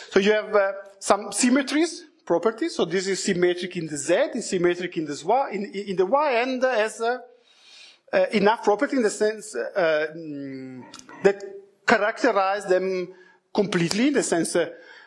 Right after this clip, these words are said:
by, by specialization, uh, as I said, Z, uh, going to zero to one, uh,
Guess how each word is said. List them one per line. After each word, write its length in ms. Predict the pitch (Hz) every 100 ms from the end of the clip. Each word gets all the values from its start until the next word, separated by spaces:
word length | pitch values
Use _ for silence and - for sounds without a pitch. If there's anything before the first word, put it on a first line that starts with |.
| _
by, 500 | 185 170 180 180 185
by 640 | 175 175 175 175 175 170 165
specialization, 960 | - 190 208 196 185 190 190 - 175 165
uh, 260 | 160 156 151 - -
as 140 | 165
I 40 | 165
said, 300 | - 165 170
Z, 120 | 175
uh, 840 | 165 151 160 156 151 151 151 147 143
going 220 | 170 160
to 100 | 180
zero 420 | 151 185 185 170
to 140 | - 170
one, 440 | 170 180 185 180
uh, 140 | 160